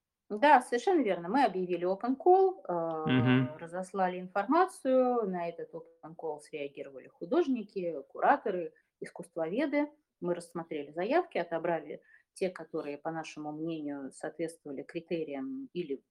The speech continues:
Speaker 1: были нам интересны. А, и да, в данный момент вот у нас довольно, э, насыщенная программа, которая состоит из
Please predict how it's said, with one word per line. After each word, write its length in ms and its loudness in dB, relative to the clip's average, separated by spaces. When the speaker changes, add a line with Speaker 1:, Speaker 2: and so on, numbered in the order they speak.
Speaker 1:
были 200 -4
нам 240 -6
интересны. 640 -2
А, 500 -2
и 280 0
да, 180 6
в 60 0
данный 260 2
момент 400 -4
вот 140 -6
у 40 -2
нас 160 -4
довольно, 800 -4
э, 140 -10
насыщенная 960 -12
программа, 680 -8
которая 360 -12
состоит 460 -14
из 160 -14